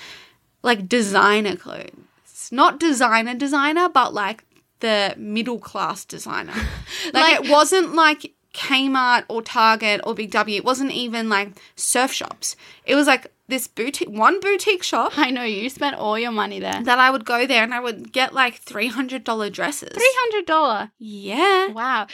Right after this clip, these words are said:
Speaker 2: See, I never, you valued shopping more than me. Like, I was
Speaker 1: <laughs>
Speaker 2: always like, "I'm gonna save my pennies." I was always such a saver.
Speaker 1: And then when I went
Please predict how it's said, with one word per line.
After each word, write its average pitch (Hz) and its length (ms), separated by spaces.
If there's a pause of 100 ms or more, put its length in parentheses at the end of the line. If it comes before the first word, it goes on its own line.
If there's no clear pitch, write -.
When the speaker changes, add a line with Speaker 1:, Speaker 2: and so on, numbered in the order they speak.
(120)
Speaker 2:
See, 302 200
I 254 100
never, 247 400
you 233 340
valued 269 520
shopping 214 440
more 196 200
than 185 160
me. 180 180
Like, 190 300
I 202 240
was 220 200
Speaker 1:
<laughs> - 0
Speaker 2:
always 214 300
like, 214 400
"I'm 254 160
gonna 330 180
save 214 300
my 190 140
pennies." 190 380
I 220 80
was 214 140
always 220 360
such - 260
a 220 60
saver. 196 720
Speaker 1:
And 311 140
then 381 160
when 427 160
I 403 160
went 339 260